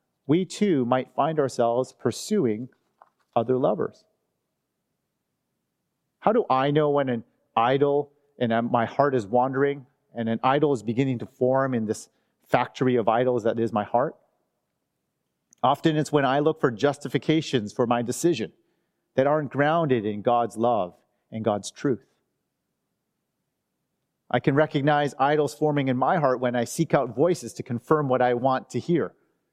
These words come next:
And I ignore those voices that tell me what might be contrary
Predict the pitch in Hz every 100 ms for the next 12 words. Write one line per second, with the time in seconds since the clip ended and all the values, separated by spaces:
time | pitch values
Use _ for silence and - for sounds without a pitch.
0 | _ _ _ - 131 127 123 127 151 165
1 | 147 104 123 120 120 101 113 107 - 123
2 | 127 127 123 131 - - 135 143 160 -
3 | 208 240 - 104 92